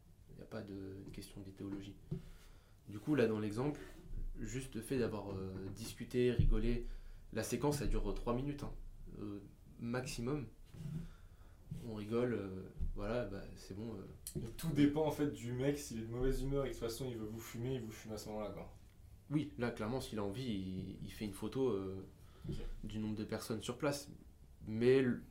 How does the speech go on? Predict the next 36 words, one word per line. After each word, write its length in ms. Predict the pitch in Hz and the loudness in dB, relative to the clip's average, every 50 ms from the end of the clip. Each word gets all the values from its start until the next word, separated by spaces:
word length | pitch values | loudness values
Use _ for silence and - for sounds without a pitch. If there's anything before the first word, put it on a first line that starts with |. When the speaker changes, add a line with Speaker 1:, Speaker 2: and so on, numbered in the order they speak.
| - - - - - - - - - - - - - | -14 -18 -18 -18 -20 -18 -18 -20 -18 -18 -18 -10 -6
Speaker 1:
moi, 220 | 113 113 117 127 | 0 4 4 4
j'aime 200 | 120 120 123 113 | 6 6 4 4
à 80 | 110 107 | 4 2
croire 280 | - - 139 139 - | 4 2 2 2 2
que 140 | - - 107 | 0 -2 -4
juste 260 | 101 107 127 - - | -4 -4 -6 -6 -4
le 80 | - 117 | -4 -2
fait 160 | - - 131 | 0 2 2
d'être, 300 | 110 107 107 - - - 104 | 2 2 0 -2 -6 -6 -4
euh, 180 | 104 98 95 - | -4 -4 -6 -4
poli, 380 | - 120 120 120 123 127 127 127 - - - - - - - - - - - - - - - | 0 0 2 2 2 0 -4 -6 -10 -16 -18 -18 -18 -16 -16 -16 -16 -16 -18 -18 -16 -14 -8
de 120 | - 104 104 | -6 -6 -6
discuter 500 | 104 - - - - 120 113 - 127 120 | -4 -6 -8 -6 -8 -6 0 4 6 6
avec, 300 | 113 110 107 - - 113 | 6 6 2 0 -2 -2
euh, 180 | 104 98 101 | 0 0 0
respect, 540 | 104 101 117 117 - - 123 127 127 127 - - - | 0 0 0 0 0 2 2 2 2 0 -4 -10 -10
de 100 | - - | -8 -6
respecter 420 | 98 104 - - 123 120 - - 139 | -4 -4 -4 -2 -2 -2 0 2 2
l'autre, 260 | 123 143 - - - | 2 2 0 -2 -4
en 40 | 95 | -6
fait, 180 | - 95 - - - | -6 -6 -8 -8 -12
euh, 80 | - - - - - - - - - - - - - 87 | -14 -12 -12 -12 -12 -14 -14 -14 -14 -14 -14 -12 -8 -6
les 80 | 95 95 | -6 -6
choses 220 | 92 - 120 104 | -4 -4 -4 -4
de 100 | 95 95 | -4 -4
base, 380 | 92 92 107 135 127 104 - - - - - - - - - - - - - - - - - - - | -2 0 0 0 -2 -4 -6 -10 -12 -14 -12 -12 -14 -14 -14 -16 -16 -16 -16 -16 -16 -16 -16 -16 -16
ça, 360 | - - - - - 104 110 | -14 -12 -10 -6 -4 -2 0
euh, 440 | 113 110 95 90 90 90 90 90 90 90 - - - - - - | 0 0 0 0 -2 -4 -4 -6 -6 -8 -10 -12 -14 -14 -12 -6
déconflicte 640 | - 113 104 - 117 - - - 123 123 - - - - | -6 -6 -4 -4 -6 -8 -6 -6 -8 -8 -8 -10 -10 -8
énormément 500 | 95 107 104 110 107 104 104 101 104 113 | -8 -6 -4 -4 -4 -4 -4 -4 -4 -4
de 80 | 107 - | -2 -2
situations 540 | 143 - - - - 101 - - - 143 - - - - - - - - - - - - - - | -2 -2 -4 -4 -4 -6 -6 -6 -6 -8 -8 -10 -12 -12 -12 -12 -12 -12 -14 -14 -14 -14 -14 -12
qui 140 | - - | -10 -8
pourraient 300 | 95 95 - 98 107 110 107 | -8 -6 -4 0 0 0 0
partir, 460 | - 110 - - - - 120 110 98 | 0 -4 -6 -6 -6 -6 -6 -4 -4
euh, 280 | 95 92 92 92 92 95 | -4 -4 -6 -6 -6 -8